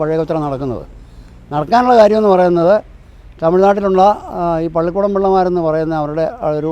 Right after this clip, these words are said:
വ-, വളരെ വിസ്തൃതമായ കുറേ സ്ഥലം അവർ ഈ മാടിനെ തീറ്റാൻ വേണ്ടി കൊട്ടം, കൊട്ടമെന്ന് പറയുന്നത്, ആ കൊട്ടം ഉണ്ടാക്കി അവിടെ, ആ, മാടിനെ തീറ്റി അവിടുത്തെ, പിന്നെ, മാട്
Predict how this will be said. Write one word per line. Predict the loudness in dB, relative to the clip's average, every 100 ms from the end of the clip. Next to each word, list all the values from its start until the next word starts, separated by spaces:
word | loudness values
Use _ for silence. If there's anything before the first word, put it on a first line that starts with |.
| -4
വ-, | -2 0 2
വളരെ | 0 0
വിസ്തൃതമായ | -2 -4 -2 0 0 0
കുറേ | -2 -4
സ്ഥലം | -4 -6 -8 -14 -20 -20 -20 -10 -4
അവർ | 2 2
ഈ | 2
മാടിനെ | 2 2 2 0
തീറ്റാൻ | 0 -2 -2 -2
വേണ്ടി | -4 -6 -4
കൊട്ടം, | -6 -2 -4 -2
കൊട്ടമെന്ന് | -2 0 0 0
പറയുന്നത്, | -2 -6 -10 -20 -20 -20 -20 -20 -12
ആ | -6 -4
കൊട്ടം | 0 2
ഉണ്ടാക്കി | 4 2 0 -4 -6 -4
അവിടെ, | -2 0 -2 -6 -6
ആ, | -6 -4
മാടിനെ | -4 -4 -4
തീറ്റി | -4 -4
അവിടുത്തെ, | -6 -2 -4 -4 -6
പിന്നെ, | -8 -6
മാട് | -4